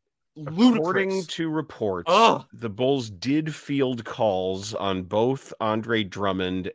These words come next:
Speaker 2: and Alex Caruso. They
Speaker 1: It
Speaker 2: in-,
Speaker 1: doesn't matter.
Speaker 2: they inquired about Jonathan Kuminga's availability, but it,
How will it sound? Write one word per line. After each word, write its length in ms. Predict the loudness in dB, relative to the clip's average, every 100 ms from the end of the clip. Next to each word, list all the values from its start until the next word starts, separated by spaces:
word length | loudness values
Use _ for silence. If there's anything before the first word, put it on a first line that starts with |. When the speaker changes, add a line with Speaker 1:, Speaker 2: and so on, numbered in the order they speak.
| -8
Speaker 2:
and 260 | -8 -6 -4
Alex 360 | -4 -4 -6
Caruso. 800 | -8 -6 -4 -4 -4 -8 -8 -4
They 120 | 2 2
Speaker 1:
It 60 |
Speaker 2:
in-, 80 | 6
Speaker 1:
doesn't 560 | 8 8 6 _ -2 6
matter. 720 | 8 10 8 4 2 0 -6
Speaker 2:
they 180 | -2 0
inquired 680 | 0 -2 4 6 8 6 4
about 360 | 4 4 4 4
Jonathan 520 | 2 2 2 0 -4
Kuminga's 840 | -4 0 4 4 4 2 0 -4
availability, 920 | -6 -4 -2 -2 -4 -6 -8 -8 -6 -4
but 360 | 2 4 4 -2 -20 -20 -20 -20 -20 -18 -10
it, 180 | -6 -6